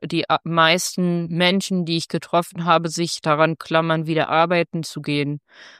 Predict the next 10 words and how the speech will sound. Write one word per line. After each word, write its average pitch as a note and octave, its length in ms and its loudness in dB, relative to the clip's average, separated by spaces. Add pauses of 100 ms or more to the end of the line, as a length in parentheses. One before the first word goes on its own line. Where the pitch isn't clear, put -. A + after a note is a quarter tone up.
(160)
Weil E3 260 6
da D#3 360 6
wird E3 260 0
ja E3 80 2
erwartet, D#3 640 4
dass - 260 -6
man, D#3 280 -2
äh, C#3+ 280 -4
wieder D#3 260 0
erscheint. F3+ 800 0